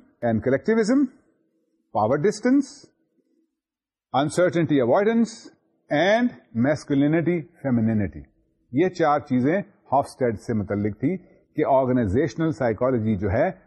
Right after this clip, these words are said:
وہ ان چیزوں سے بھی مختلف آرگنائزیشنز میں بدل رہی ہے،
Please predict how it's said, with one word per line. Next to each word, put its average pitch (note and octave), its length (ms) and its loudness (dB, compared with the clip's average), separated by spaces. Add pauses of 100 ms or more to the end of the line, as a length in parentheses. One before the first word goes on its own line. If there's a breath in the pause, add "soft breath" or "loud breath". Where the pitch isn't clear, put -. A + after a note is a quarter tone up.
(180 soft breath)
وہ C3+ 80 -2 (280)
ان A3 120 2 (100)
چیزوں C3+ 240 2 (100)
سے B2+ 180 0
بھی F#3 180 0 (100)
مختلف B2+ 440 -2
آرگنائزیشنز G2+ 760 -4
میں E3+ 80 -2 (300)
بدل B2 280 0
رہی F2 220 -4
ہے، D#2+ 60 -14